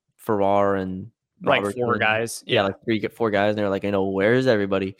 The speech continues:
Speaker 1: You know, people were just around the team was like, "We're gonna kinda, kinda wait it out to a degree."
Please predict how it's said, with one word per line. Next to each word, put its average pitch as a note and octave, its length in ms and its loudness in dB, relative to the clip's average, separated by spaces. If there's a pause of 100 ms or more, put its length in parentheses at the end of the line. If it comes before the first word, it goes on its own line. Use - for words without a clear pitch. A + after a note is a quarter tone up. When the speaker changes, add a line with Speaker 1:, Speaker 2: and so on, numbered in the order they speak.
(420)
Speaker 1:
You A#3 80 0
know, D3 160 6
people D#3+ 260 2
were D#3 100 4
just C#3 260 -8
around C#3 240 2
the - 40 -10
team G#3 120 -2
was D3 140 -4
like, A#2+ 200 -2 (760)
"We're C3+ 220 2
gonna F3+ 180 2
kinda, B2+ 320 -2
kinda G#2+ 220 -4
wait A2+ 240 2
it G#2+ 100 0
out C3+ 540 2 (460)
to A#2 120 -2
a G2+ 40 0
degree." F#2+ 360 -8